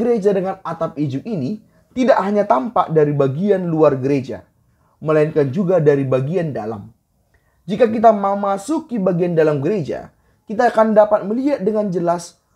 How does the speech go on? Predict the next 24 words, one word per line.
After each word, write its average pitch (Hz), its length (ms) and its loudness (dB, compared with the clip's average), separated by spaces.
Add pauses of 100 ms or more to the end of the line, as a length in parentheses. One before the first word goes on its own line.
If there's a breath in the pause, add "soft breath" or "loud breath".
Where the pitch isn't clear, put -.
bahwa 196 400 4
gereja 254 400 2
ini 233 240 2
tidak 208 320 -2
menggunakan 180 800 -4
plafon 170 720 -2
sama 135 320 -4
sekali. 104 400 -6 (720)
Kita 233 240 0
akan 226 240 4
melihat 247 240 2
bagian 202 480 2
dalam 220 560 -2
atap 185 320 -8
gereja 165 560 -2 (220)
yang 202 320 -2
disusun 254 560 -2
dengan 214 320 2
bambu 226 480 2
yang 202 240 -2
cukup 190 320 -12
rapat 190 400 -6 (640)
untuk 190 400 -6
menopang 175 640 -2